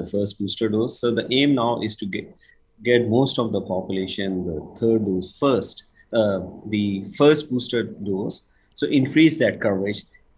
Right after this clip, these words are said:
and then you go for the, for the second booster dose. And I don't really, I would suggest, I would recommend that people get the first booster dose,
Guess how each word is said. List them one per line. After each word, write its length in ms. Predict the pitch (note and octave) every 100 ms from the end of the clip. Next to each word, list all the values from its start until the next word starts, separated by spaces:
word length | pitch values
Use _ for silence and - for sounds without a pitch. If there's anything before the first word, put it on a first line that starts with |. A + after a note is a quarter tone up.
| -
and 260 | C#3 C3+ C#3
then 460 | D#3 G3+ F#3+ F3 -
you 400 | A#2+ C3+ C3+ A#2
go 220 | A2 B2
for 320 | A#2+ A2 G#2+ G2+
the, 420 | G2+ G2+ F#2+ - - _ -
for 160 | A2+
the 80 | G#2+
second 420 | G#2+ A#2 - A2
booster 320 | G2 G2+ -
dose. 300 | F#2 E2+ E2 -
And 160 | C#3 -
I 100 | D3
don't 460 | C#3+ D#3+ F#3+ F#3 -
really, 500 | B2 C#3+ D3 D#3 -
I 140 | B2+ D3+
would 200 | E3+ E3
suggest, 440 | - A2+ G#2 G2+
I 100 | B2+
would 160 | D#3+ D3
recommend 480 | A#2+ C#3 B2+ B2+
that 220 | A2+ G#2 A2
people 240 | A2+ A2+
get 320 | G#2 A2 G#2+
the 260 | G#2 G2 - - _ _ -
first 320 | C3+ C#3+ -
booster 340 | C3+ C#3 D3
dose, 460 | B2+ B2 A3 -